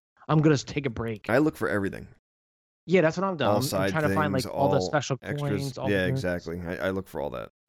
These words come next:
Speaker 1: Dude, and there's, like, fifty moons in each stage. I'm like, "How is that
Speaker 2: I
Speaker 1: possible?"
Speaker 2: know. <laughs> It's like, "Oh, you'd only need nine." I end up with, like, thirty. I'm like, "What?" I'm like, "Why do I have so
Speaker 1: <laughs>
Speaker 2: many? This is ridiculous. You should
Speaker 1: And
Speaker 2: see
Speaker 1: you
Speaker 2: the
Speaker 1: still
Speaker 2: size
Speaker 1: have
Speaker 2: of my
Speaker 1: twenty to
Speaker 2: sail."
Speaker 1: find.
Speaker 2: <laughs> Yeah, exactly.
Speaker 1: You should see
Speaker 2: Uh,
Speaker 1: the size of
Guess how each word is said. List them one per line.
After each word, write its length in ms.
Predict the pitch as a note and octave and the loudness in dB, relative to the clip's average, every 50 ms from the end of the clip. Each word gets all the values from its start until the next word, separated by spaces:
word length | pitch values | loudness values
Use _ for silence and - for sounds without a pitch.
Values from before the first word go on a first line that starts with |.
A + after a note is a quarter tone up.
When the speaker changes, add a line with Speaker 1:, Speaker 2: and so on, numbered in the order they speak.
| _ _ _ _ _ _ _ - | _ _ _ _ _ _ _ -10
Speaker 1:
Dude, 140 | - A3+ G3+ | -8 -8 -6
and 140 | F3+ F3+ E3+ | -4 -4 -2
there's, 160 | F3+ F#3+ F#3 | -2 0 0
like, 160 | G3+ F3+ - | 0 0 0
fifty 460 | - - - - A3+ G3+ - A3+ G#3 | -2 -4 0 2 2 2 2 2 4
moons 340 | G3 G3+ A3+ A#3+ B3 G#3 E3+ | 4 4 4 4 4 4 2
in 80 | F#3 G3+ | 2 0
each 160 | F#3+ F#3+ - | -2 -4 -4
stage. 320 | - - G3+ B3 B3 F3 | -4 -2 0 0 0 0
I'm 100 | D3+ D3 | 0 0
like, 140 | D3 D3 - | -2 -2 -2
"How 140 | - G3 C4+ | 0 0 0
is 60 | D4+ | 2
that 120 | D4 B3+ A#3 | 2 0 0
Speaker 2:
I 20 | |
Speaker 1:
possible?" 580 | G3 - - - G4 G#4 - - - - - - | -2 -4 0 2 4 4 2 2 0 0 4 4
Speaker 2:
know. 80 | G3+ - - | 4 4 4
<laughs> 100 | - - | 4 4
It's 220 | C#4 A#3+ - - | 4 4 4 4
like, 180 | G#3+ A3+ A3+ - | 4 4 4 6
"Oh, 80 | C#4+ F4 | 4 4
you'd 180 | D#4 C#4+ A3 A3+ | 4 6 6 6
only 180 | A#3+ A#3+ A#3+ | 6 6 4
need 180 | A#3 A#3 A#3 G3 | 2 -2 -4 -2
nine." 560 | F#3+ G3+ A#3 C4+ C4+ A3 F#3+ D#3+ C3 A#2 G#2 - - | 2 4 6 6 6 6 4 4 4 2 0 -2 -2
I 140 | - C#3+ | 0 2
end 100 | D#3 E3 | 2 4
up 80 | E3 E3 | 2 2
with, 120 | - - - | 2 2 2
like, 120 | D3 C3+ | 0 0
thirty. 380 | - - - F3 F#3 E3 E3 C#3+ | 0 0 2 4 4 4 4 4
I'm 60 | B2+ | 2
like, 140 | A#2+ A2+ A2 A2 C3 A3+ | 2 0 -2 -4 -6 0
"What?" 320 | G4 B4+ D#5+ D#5+ - - _ _ _ _ _ _ _ _ _ _ _ _ - | 4 4 4 4 2 -8 _ _ _ _ _ _ _ _ _ _ _ _ -2
I'm 100 | - G#3+ | -2 0
like, 80 | D#3 | 2
"Why 100 | E4 G4+ | 4 6
do 60 | G#4+ B4 | 6 8
I 120 | A#4+ A4 A#4+ | 8 8 8
have 80 | C4 - | 8 10
so 120 | - G#4+ | 10 10
Speaker 1:
<laughs> 40 | G#4 | 10
Speaker 2:
many? 340 | G#4+ A4+ G#4+ F4 C#4+ - - _ - | 10 8 6 6 2 -2 -4 _ -14
This 120 | - - C4 | -12 -10 -6
is 60 | C#4 | -2
ridiculous. 560 | D4+ D#4 F#4 F#4 F#4 C#4 F#3+ C3 G#2 G#2 - | 2 2 2 2 2 4 4 4 4 2 -2
You 60 | D3 | -2
should 100 | D3+ F3 | 0 0
Speaker 1:
And 80 | D3+ C3 | 4 4
Speaker 2:
see 120 | C#3+ D3 | 6 6
Speaker 1:
you 40 | D3+ | 6
Speaker 2:
the 40 | C#3 | 6
Speaker 1:
still 140 | - D3 C#3 | 6 6 6
Speaker 2:
size 80 | - D3+ | 6 6
Speaker 1:
have 20 | |
Speaker 2:
of 60 | C#3 C3+ | 6 4
my 100 | B2+ C3 | 2 4
Speaker 1:
twenty 200 | C#3+ C#3+ D3 D3 | 6 6 6 6
to 20 | C3 | 6
Speaker 2:
sail." 80 | F#2+ G2+ | 4 2
Speaker 1:
find. 280 | - C3+ B2 A2+ A2+ - _ _ _ _ - | 2 -2 -2 -2 -4 -8 _ _ _ _ -10
Speaker 2:
<laughs> 120 | - - | -2 0
Yeah, 260 | A3+ F3 C#3+ D3 D#2+ | 2 2 4 2 2
exactly. 600 | F#2+ - - - - A#2+ G#2 G#2+ - - - C#2+ - - - - - - - - - | 0 -2 -4 -2 0 0 0 0 -2 -6 -10 -10 -10 -14 -20 -20 -20 -20 -18 -10 -6
Speaker 1:
You 80 | D3+ | -4
should 120 | D3 - G#2 | -2 0 0
see 180 | A2 G#2+ E3 | 2 2 2
Speaker 2:
Uh, 40 | - | 2
Speaker 1:
the 80 | C#3+ A#2+ | 0 0
size 320 | - - D#3+ C3+ C3 A#2 | -2 0 0 0 0 0
of 100 | A#2+ B2+ | -4 -6